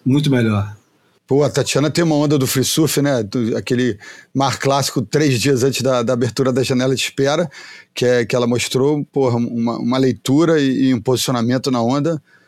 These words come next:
Speaker 2: bem especial, que, que dava pra colocar ela como uma, como uma das favoritas, caso tivesse um, um Gilende daquele de, de revista de filme mesmo.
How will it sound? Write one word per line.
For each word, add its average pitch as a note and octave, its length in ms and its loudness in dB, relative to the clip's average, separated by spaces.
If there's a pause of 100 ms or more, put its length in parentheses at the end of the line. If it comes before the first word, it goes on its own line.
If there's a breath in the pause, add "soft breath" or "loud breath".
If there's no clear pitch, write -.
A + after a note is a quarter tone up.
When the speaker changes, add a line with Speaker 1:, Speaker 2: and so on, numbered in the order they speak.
(220 soft breath)
Speaker 2:
bem B2 180 0
especial, C#3 580 0
que, A#2 200 -4
que - 120 -10
dava B2 180 -2
pra B2+ 140 -4
colocar C3 420 0
ela C3 160 0
como C#3+ 240 0
uma, C#3+ 140 -2 (320 loud breath)
como - 200 -2
uma C#3 60 0
das C3+ 140 0
favoritas, C#3+ 720 0
caso C#3 420 0
tivesse C3+ 460 -2
um, C#3+ 320 0
um C#3 60 0
Gilende C3 360 0
daquele C3 400 0
de, A#2+ 340 -2 (400 loud breath)
de B2+ 100 -2
revista C3 420 0
de C3 100 0
filme C#3 320 0
mesmo. A#2 340 -2